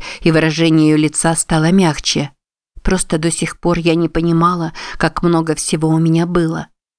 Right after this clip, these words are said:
Я знала, что жизнь во внешних секторах хуже, но не думала, что все настолько плохо. Другие голодали, а я каждый вечер сидела за праздничным столом». Вздохнув, она села на корточки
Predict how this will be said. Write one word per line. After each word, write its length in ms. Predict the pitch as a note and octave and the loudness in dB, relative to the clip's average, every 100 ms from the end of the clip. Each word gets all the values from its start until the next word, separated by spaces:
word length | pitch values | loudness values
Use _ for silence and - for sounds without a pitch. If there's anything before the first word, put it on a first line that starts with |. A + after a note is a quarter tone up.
| - | -2
Я 200 | D#3+ D#3+ | 0 0
знала, 340 | D#3+ E3+ D#3+ | 0 0 0
что 240 | D#3 - D#3+ | -4 -2 -2
жизнь 300 | D#3+ E3 E3 | 0 0 0
во 120 | D#3 | 0
внешних 440 | F3 E3+ - E3 | 0 -2 -2 -4
секторах 520 | - E3+ - E3 D#3+ - | -4 -6 -2 -2 -2 -2
хуже, 460 | - G#3 F3 E3 - - - _ - | 0 0 0 -2 -4 -18 -20 _ -2
но 120 | F#3+ | 2
не 140 | F#3 F#3+ | 2 0
думала, 400 | F#3 F#3+ D#3 D#3 | 0 0 0 -2
что 220 | - D#3+ | -4 -4
все 180 | - E3 | -2 0
настолько 520 | D#3+ - E3 D#3+ F3+ | 0 0 -4 -2 -4
плохо. 560 | - F#3+ D#3 - D3+ - _ _ - | -2 -2 -2 -4 -8 -12 _ _ -4
Другие 440 | E3+ D#3+ D#3+ D#3+ | 0 0 2 2
голодали, 760 | D#3+ D#3+ D#3 D3+ E3+ E3+ E3 E3 _ - | 2 2 0 0 -2 -4 -6 -10 _ -4
а 80 | - | 0
я 140 | E3+ | 0
каждый 380 | - D#3+ D#3 D#3+ | 0 -2 0 0
вечер 380 | D#3+ E3+ - - | 0 -2 -4 -4
сидела 440 | - D#3 E3+ E3+ | 0 0 0 -2
за 160 | E3+ D#3+ | -2 -2
праздничным 640 | D#3+ D#3+ F3 E3 - E3+ | 0 0 0 -2 0 -2
столом». 580 | - - F#3 F3 E3 - _ _ _ _ _ - | -2 -2 -2 0 -2 -6 _ _ _ _ _ -6
Вздохнув, 520 | E3 D#3 E3+ F#3 F#3 F3+ | -2 0 0 0 0 0
она 180 | E3 | 0
села 260 | D#3+ F3 E3 | 0 0 2
на 140 | E3+ | 0
корточки 680 | D#3+ A3 - E3+ - - D#3+ | 0 -2 -2 -4 -4 -2 -4